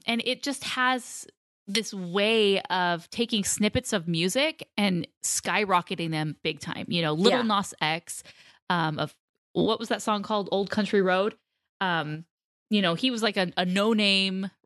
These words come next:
Speaker 1: rapper, not signed to anyone. And that song got huge on TikTok. And then it exploded him into this stardom. And then obviously he was, he was found, he was signed, and here he's still around today. So, um,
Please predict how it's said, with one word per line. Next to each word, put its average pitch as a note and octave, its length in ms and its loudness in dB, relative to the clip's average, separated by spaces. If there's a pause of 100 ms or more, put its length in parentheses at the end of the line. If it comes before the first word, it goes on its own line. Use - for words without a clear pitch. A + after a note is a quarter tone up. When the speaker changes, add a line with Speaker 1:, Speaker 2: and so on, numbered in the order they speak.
(200)
Speaker 1:
rapper, E3+ 720 2
not F3+ 220 -2
signed F#3+ 320 0
to - 100 -4
anyone. E3 420 0
And E3 220 -2
that A3 180 2
song G3 300 -2
got E3+ 160 -2
huge E3+ 400 -2 (100)
on D#3 540 0 (560)
TikTok. G3 520 -2 (540)
And G3+ 320 0
then G3 220 2
it G3 220 -4 (480)
exploded G3+ 520 0
him C4+ 460 2 (120)
into G3 340 0
this E3+ 160 0
stardom. D#3+ 540 -2
And E3+ 220 -6
then C#3 80 -6
obviously D#3 420 -2
he D#3+ 160 0
was, D#3+ 240 0 (100)
he G3 140 -4
was E3 140 -2
found, B3+ 460 -2 (240)
he E3+ 100 -2
was D3+ 140 -2
signed, G3+ 540 0
and D#3+ 300 -2
here D#3 280 2
he's D3+ 220 0
still D3+ 280 0
around D3 220 -2
today. F#3 300 -6 (520)
So, G#3+ 480 -2
um, F3+ 340 -4